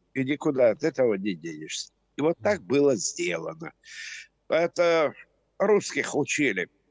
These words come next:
Speaker 1: уважению к другим нациям, народам, заботе о малых народах и так далее. Приучили нормально. Ну, это исходило из самого, из самой религии нашей.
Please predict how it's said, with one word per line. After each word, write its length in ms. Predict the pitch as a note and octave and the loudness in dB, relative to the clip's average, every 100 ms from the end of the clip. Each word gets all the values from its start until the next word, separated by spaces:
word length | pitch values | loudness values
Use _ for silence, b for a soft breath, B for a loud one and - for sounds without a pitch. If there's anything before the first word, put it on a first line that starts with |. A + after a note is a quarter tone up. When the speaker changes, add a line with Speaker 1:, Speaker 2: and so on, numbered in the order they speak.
| _ _ | _ _
Speaker 1:
уважению 920 | A#2+ G2 F#2+ - F3 F#3+ E3 D#3 C3+ - _ _ - | -4 -2 -2 0 2 2 0 0 -2 -4 _ _ -6
к 60 | |
другим 440 | F#3+ B2 C3 B2+ B2 | 0 2 2 0 0
нациям, 520 | B2 A2+ - A2 G2 | -2 -2 0 -2 0
народам, 720 | A2+ A2 A2+ A#2 G#2+ G#2 F#2 - _ _ _ _ _ _ _ _ - | -2 0 2 2 2 0 -2 -8 _ _ _ _ _ _ _ _ -12
заботе 1000 | F#2+ A2 F#2+ C#3 F#3 F#3 F3+ D3+ C#3 A#2+ - | -6 -4 0 2 4 2 0 0 0 -2 -8
о 120 | - A#2+ | -6 -2
малых 480 | B2+ B2 A#2 - G#2 | 0 0 -2 -6 -4
народах 720 | A#2 A2+ B2 A#2 G2+ G#2+ - | 0 2 2 2 2 -2 -4
и 40 | |
так 260 | A2+ B2+ G2 | -4 -4 -2
далее. 300 | G#2 G2+ F#2 - | 0 2 0 -4
Приучили 720 | F3+ A3 G#3+ - - E3+ D3+ G#2 | 0 2 2 2 0 0 0 0
нормально. 720 | G2+ F#2 G#2 C#3 E3 A2+ F#2+ - | -2 -4 0 0 0 -2 -4 -4
Ну, 220 | F3 F#3+ | 0 2
это 420 | C#3+ - G2+ F2 D#2+ - _ | 0 0 -4 -4 -8 -16 _
исходило 680 | E2+ - - A#2+ A2 C3+ G#2 | -8 -6 -2 -4 -2 -2 -2
из 220 | G2+ F#2+ | -4 -4
самого, 640 | - A#2 B2+ C3 G2+ G#2+ - B B B B | -2 0 0 0 0 0 -4 B B B B
из 140 | D3+ - | -4 -4
самой 300 | E3 D#3+ D#3 | -4 -4 -2
религии 540 | D#3 E3+ C3+ G2 G2+ | -2 -2 -2 -4 -8
нашей. 460 | G#2 A#2+ - - E2+ | -4 -4 -4 -6 -10